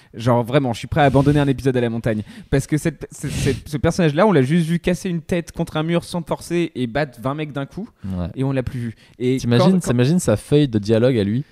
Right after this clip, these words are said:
Speaker 1: C'est incroyable. Il est là,
Speaker 2: <laughs> Et
Speaker 1: et il
Speaker 2: écrit
Speaker 1: bouge pas, t'es bleu et t'es même, on ne voit pas et tu fais rien.
Speaker 2: <laughs> Il écrit, écrase la tête.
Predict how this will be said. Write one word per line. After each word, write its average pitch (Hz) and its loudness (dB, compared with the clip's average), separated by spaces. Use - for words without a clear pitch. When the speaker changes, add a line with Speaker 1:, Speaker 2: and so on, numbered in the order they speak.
Speaker 1:
C'est 90 -14
incroyable. 107 -2
Il 127 4
est 127 6
là, 127 4
Speaker 2:
<laughs> 120 6
Et - 8
Speaker 1:
et 123 10
il - 10
Speaker 2:
écrit 120 4
Speaker 1:
bouge 120 4
pas, 139 4
t'es 143 2
bleu 165 6
et 127 4
t'es 135 -2
même, 135 0
on 139 -2
ne 135 -2
voit 131 2
pas 156 2
et 147 0
tu 131 -14
fais 127 -6
rien. 113 -2
Speaker 2:
<laughs> - 4
Il 151 0
écrit, 120 -8
écrase 113 0
la 104 2
tête. - -4